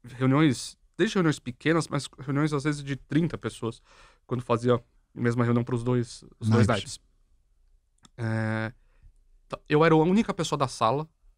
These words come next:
Speaker 1: a única pessoa da sala que não tava ganhando nada pra tá lá. É certo não ganhar nada pra tá lá? Não. Não, não era eu o certo. Porque deveriam ter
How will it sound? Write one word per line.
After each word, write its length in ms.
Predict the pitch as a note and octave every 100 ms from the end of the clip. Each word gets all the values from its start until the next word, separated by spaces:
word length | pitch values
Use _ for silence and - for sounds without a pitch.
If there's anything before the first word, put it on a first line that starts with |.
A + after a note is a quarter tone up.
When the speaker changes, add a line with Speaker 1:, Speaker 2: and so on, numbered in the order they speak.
| -
Speaker 1:
a 40 |
única 180 | C#3 E3+
pessoa 220 | D#3 - B2
da 20 |
sala 200 | - B2+
que 80 | C3+
não 80 | C#3
tava 200 | C3 C3+
ganhando 260 | C3+ C3+ C3+
nada 200 | B2+ C3
pra 100 | B2+
tá 100 | C#3
lá. 180 | B2 - _ _ _ _ _ _ _ _ _ _ _ _ _ _ - _ _ _ - -
É 120 | D#3
certo 340 | D#3+ G3 -
não 80 | A#2
ganhar 160 | A#2 A2+
nada 160 | A2
pra 140 | G#2+ A2
tá 100 | C3+
lá? 100 | F3
Não. 220 | A#3+ A#3 - _ _ -
Não, 140 | A#2+
não 420 | C3 B2+ C3 D#3
era 240 | F#3 G#3+ D#3+
eu 160 | E3
o 60 | D3
certo. 440 | - A#2+ F#2 _ _ _ _ _ _ _ _
Porque 200 | B2 C3
deveriam 340 | B2 B2 C3
ter 160 | D#3